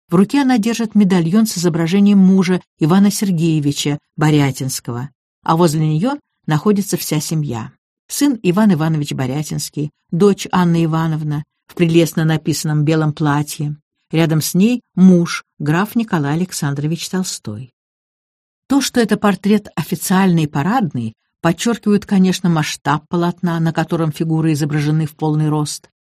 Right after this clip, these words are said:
арка и красная драпировка на заднем плане. Совершенно другой вариант парадного портрета —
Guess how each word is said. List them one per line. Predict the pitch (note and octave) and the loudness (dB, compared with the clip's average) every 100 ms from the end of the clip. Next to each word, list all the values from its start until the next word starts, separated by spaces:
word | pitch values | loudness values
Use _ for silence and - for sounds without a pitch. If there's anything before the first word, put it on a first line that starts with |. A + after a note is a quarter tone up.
| _ | _
арка | C#3 C#3 E3+ - F#3+ G3 _ - | 0 2 2 -2 -6 -6 _ -6
и | D#3+ | -4
красная | - A3 B3 A3 A3 | 0 -2 0 0 2
драпировка | F#3+ G3+ G3+ D3+ B2+ - C#3+ | 0 0 0 -2 -4 -4 -4
на | C3 | -2
заднем | B2+ C#3 D3 C#3 | -2 -4 -4 -6
плане. | C#3 A#2 F2+ D2+ - _ _ _ _ _ _ _ _ _ _ _ - | -6 -8 -8 -10 -16 _ _ _ _ _ _ _ _ _ _ _ -12
Совершенно | - D#3 - B3+ C4+ A3+ | -6 -6 -4 -4 0 0
другой | F#3 F3 A3 | 0 0 0
вариант | G#3 F#3 F3 F#3 - | 0 0 0 -2 -2
парадного | D#3+ D#3+ D#3 D#3 | -4 -4 -2 -4
портрета — | D3+ - D3+ G#3 B3 G#3+ | -4 -6 -4 -4 -4 -4